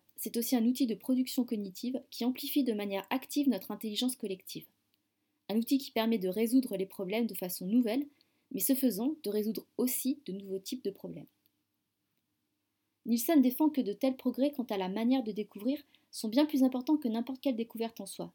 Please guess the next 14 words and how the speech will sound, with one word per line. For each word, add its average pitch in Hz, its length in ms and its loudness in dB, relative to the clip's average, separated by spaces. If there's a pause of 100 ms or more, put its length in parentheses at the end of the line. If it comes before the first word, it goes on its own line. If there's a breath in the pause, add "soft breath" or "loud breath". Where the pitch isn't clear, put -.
car 190 140 -4
ils 190 180 -2
accroissent 233 280 -2
de 208 60 -4
façon 196 300 -6
radicale 247 560 -2
la 196 100 -2
portée 202 300 -8
même 233 220 2
des 208 100 0
capacités 214 540 -6
de 208 80 -2
l'esprit 185 340 -6
humain. 160 280 -8